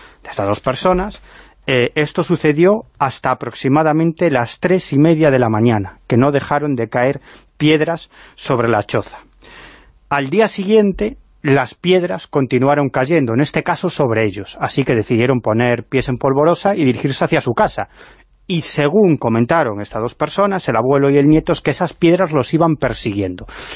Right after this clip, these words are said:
Pero es que a partir de aquí se desencadenaron los fenómenos, porque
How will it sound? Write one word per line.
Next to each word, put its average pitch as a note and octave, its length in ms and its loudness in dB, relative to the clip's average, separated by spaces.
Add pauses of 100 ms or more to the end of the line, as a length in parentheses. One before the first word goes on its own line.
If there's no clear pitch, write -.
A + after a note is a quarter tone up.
(140)
Pero C#3 140 0
es - 120 -6
que C#3+ 140 -2
a C3+ 60 -2
partir E3 380 -4
de G3 60 -6
aquí G3 260 -6
se - 160 -6
desencadenaron C3 800 0
los C3 160 -2
fenómenos, D3+ 560 -2 (640)
porque A2 960 -2